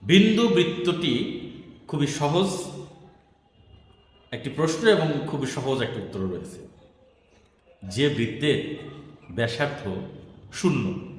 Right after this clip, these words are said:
অর্থাৎ যে বৃত্তের ব্যাসার্ধ শূন্য তাকেই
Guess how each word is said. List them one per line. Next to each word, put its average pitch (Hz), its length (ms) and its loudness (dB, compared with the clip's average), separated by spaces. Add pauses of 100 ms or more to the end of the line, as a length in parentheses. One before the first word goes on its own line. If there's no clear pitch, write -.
(500)
অর্থাৎ 127 260 -4 (300)
যে 139 240 4
বৃত্তের 143 600 0 (880)
ব্যাসার্ধ 156 840 4 (720)
শূন্য 165 840 4 (3250)
তাকেই 110 680 -2